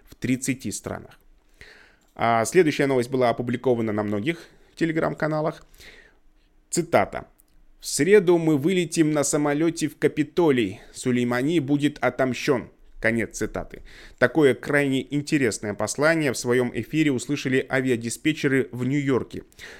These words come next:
Автор аудиозаписи неизвестен, однако в Тегеране неоднократно угрожали отомстить С Ш А за убийство иранского генерала. Спецслужбы считают эту угрозу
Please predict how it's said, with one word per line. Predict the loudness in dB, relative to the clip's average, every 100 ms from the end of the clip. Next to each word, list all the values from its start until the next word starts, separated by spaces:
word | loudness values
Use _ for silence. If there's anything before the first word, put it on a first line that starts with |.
| -4
Автор | 0 2 2 2 2
аудиозаписи | 2 2 0 2 0 -2 -2
неизвестен, | -2 2 2 0 -2 -2 -2 -2 -2
однако | 0 -2 2 2 4 0
в |
Тегеране | -4 -2 2 4 2 0
неоднократно | 0 0 0 -2 -2 -2 -2 -2 -4 -2
угрожали | -2 0 2 2 2
отомстить | 0 -4 -4 -6 -6 -4 -4 -4
С | -8
Ш | -4 -2 -2
А | 0
за | 0
убийство | 0 -2 -6 -4 -4
иранского | -2 -4 -4 -6 -8
генерала. | -6 -4 -2 -2 -6 -12 -20 -20 -20 -16
Спецслужбы | -2 -2 2 0 2 0
считают | 0 2 4 4
эту | 0 0
угрозу | 2 2 2 0 -4